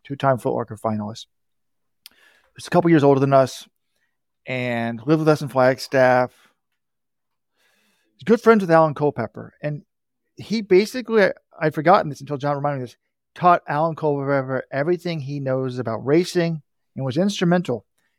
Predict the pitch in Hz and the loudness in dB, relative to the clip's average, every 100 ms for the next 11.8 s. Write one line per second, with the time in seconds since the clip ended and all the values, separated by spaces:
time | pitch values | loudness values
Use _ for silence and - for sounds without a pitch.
0 | _ - 135 160 208 165 135 - _ _ | _ -8 0 4 4 2 -2 -12 _ _
1 | _ _ _ _ 185 196 220 143 180 233 | _ _ _ _ -6 -2 -2 0 0 0
2 | 202 170 165 143 143 160 214 220 208 - | 0 2 2 2 2 2 2 0 -2 -4
3 | 196 185 175 156 135 - 220 214 120 - | -8 -6 -4 -6 -8 -8 -2 -2 -4 -12
4 | - _ _ _ _ _ _ _ _ _ | -20 _ _ _ _ _ _ _ _ _
5 | _ _ _ _ _ 139 135 127 117 180 | _ _ _ _ _ -10 -8 -8 -2 -2
6 | 147 147 135 113 160 151 120 123 113 139 | 4 4 4 0 0 0 -4 -6 -8 -8
7 | 117 147 139 135 127 139 143 170 165 160 | -4 -2 -2 -2 -8 -6 0 0 0 -2
8 | 147 143 143 139 127 117 - 156 147 143 | -2 -2 -4 -4 -8 -8 2 2 2 -2
9 | 135 117 110 _ _ - 123 143 135 127 | -4 -6 -8 _ _ -18 -8 -8 -8 0
10 | 151 147 139 139 123 127 120 - 165 165 | 2 2 0 -2 -2 -6 -10 -6 -2 0
11 | 165 160 156 _ 143 139 135 131 | 0 -4 -8 _ -6 -4 -6 -8